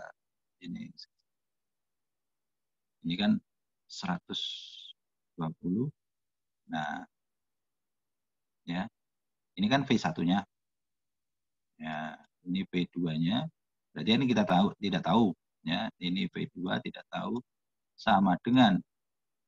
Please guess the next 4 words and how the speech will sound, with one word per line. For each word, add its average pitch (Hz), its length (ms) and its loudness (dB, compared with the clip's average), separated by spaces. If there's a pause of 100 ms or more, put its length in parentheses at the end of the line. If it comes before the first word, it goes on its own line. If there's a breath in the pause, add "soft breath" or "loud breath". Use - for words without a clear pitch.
(260)
ya, 76 180 -6 (840)
lima 95 560 2 (640)
banding 87 640 0 (400)
satu. 107 640 -2